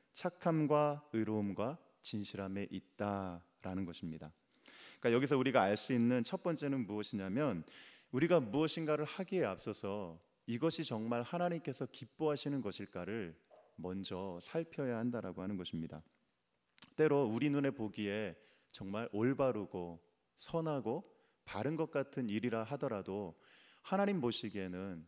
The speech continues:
그것이 옳지 않을 수도 있다라고 하는 것이죠. 그리고 또 우리의 의도가 선한 것 같고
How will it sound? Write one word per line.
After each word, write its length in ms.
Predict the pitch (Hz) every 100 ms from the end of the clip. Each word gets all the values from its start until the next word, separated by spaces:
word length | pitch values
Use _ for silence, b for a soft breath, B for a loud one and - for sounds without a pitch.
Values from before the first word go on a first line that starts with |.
| _
그것이 400 | 107 95 92 -
옳지 720 | 98 110 117 - 104 107 147 - _
않을 300 | - 98 113
수도 500 | - 98 87 87 85 _ _ _ _
있다라고 460 | 101 - 113 101 113
하는 160 | 117
것이죠. 380 | 92 - - 78 - _ b b b b b
그리고 280 | - 147 147
또 460 | - 135 131 92 -
우리의 320 | 123 147 151
의도가 680 | 131 110 117 110 104 104 92 87
선한 340 | 165 165 165
것 140 | 151
같고 480 | - 98 - 117 190